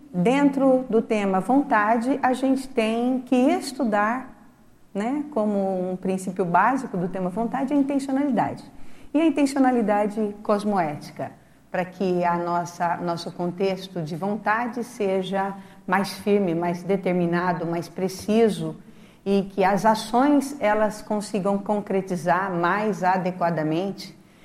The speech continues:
as nossas metas pessoais, aquilo que a gente traça como objetivo pessoal. É, ano passado, dia primeiro de outubro, eu desenvolvi o tema vontade.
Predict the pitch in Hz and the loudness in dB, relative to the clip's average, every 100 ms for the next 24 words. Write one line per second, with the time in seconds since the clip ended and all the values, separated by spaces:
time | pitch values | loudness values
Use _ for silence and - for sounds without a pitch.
0 | - 170 180 190 190 185 180 160 180 190 | -10 -4 0 0 0 0 0 0 2 0
1 | 185 175 - 190 180 - 160 - 156 151 | 0 -4 -2 -4 -4 -4 -4 -4 -8 -6
2 | 185 180 180 180 - 185 165 156 - 147 | -6 -4 -4 -6 -4 2 2 2 -8 -8
3 | 160 160 156 156 151 143 151 147 - 139 | -6 -6 -6 -8 -8 -8 -8 -8 -12 -12
4 | - - - - - 175 165 160 165 190 | -18 -20 -20 -20 -2 0 2 2 0 0
5 | 185 180 - 196 220 190 175 175 175 180 | 2 0 2 2 4 2 -2 -4 -2 0
6 | 190 175 185 180 180 226 190 185 170 160 | 0 0 0 0 2 2 4 0 -2 -2
7 | 190 190 170 175 226 247 196 190 175 165 | 0 0 0 2 0 0 -2 -2 -2 -2
8 | 196 220 175 165 202 214 208 | -4 -2 0 0 0 -2 -6